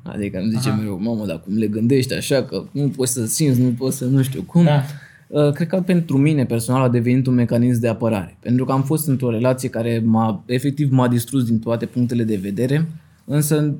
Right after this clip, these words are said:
Speaker 1: aia a fost în același timp și binecuvântarea mea. Adică a fost cumva o a doua renaștere pentru mine. Din punctul ăla am învățat să mă cunosc pe mine, am învățat să am mai multă încredere și poate ăsta e mecanismul meu de apărare, că am învățat să le privesc mult mai,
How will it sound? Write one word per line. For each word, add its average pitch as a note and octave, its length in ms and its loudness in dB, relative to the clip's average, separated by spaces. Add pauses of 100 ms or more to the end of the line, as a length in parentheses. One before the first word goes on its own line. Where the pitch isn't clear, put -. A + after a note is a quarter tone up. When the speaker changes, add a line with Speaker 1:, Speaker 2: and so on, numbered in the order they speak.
(640)
Speaker 1:
aia C3+ 220 2
a C3 40 0
fost C#3 200 -4
în C#3 60 2
același C3+ 300 0
timp C3+ 160 0
și B2+ 120 -2
binecuvântarea A#2+ 680 2
mea. G#2 260 -2
Adică A#2 260 -2
a A#2+ 60 0
fost B2+ 200 -4
cumva A#2+ 260 2
o A#2+ 160 2
a A#2 80 2
doua B2 240 2
renaștere A#2 500 2
pentru F#2 260 -8
mine. F#2 160 -6
Din A#2+ 240 0
punctul B2+ 360 0
ăla B2 240 0
am B2 120 4
învățat A#2 380 2
să A#2 100 -6
mă A#2 100 -2
cunosc A#2+ 300 -4
pe A#2 80 -6
mine, A#2 160 0
am A2 60 -2
învățat A2 240 -4
să G#2+ 120 -6
am A2 120 0
mai G#2+ 140 0
multă A2+ 240 -2
încredere C#3 520 -2 (340)
și - 200 -6
poate C#3 220 0
ăsta D3+ 160 2
e - 20 4
mecanismul C3+ 640 2
meu C3+ 100 2
de B2+ 80 2
apărare, B2 380 0
că B2+ 100 -2
am B2 80 4
învățat B2 340 2
să C3+ 80 -2
le B2 120 2
privesc B2+ 340 0
mult C3 200 4
mai, C3 340 2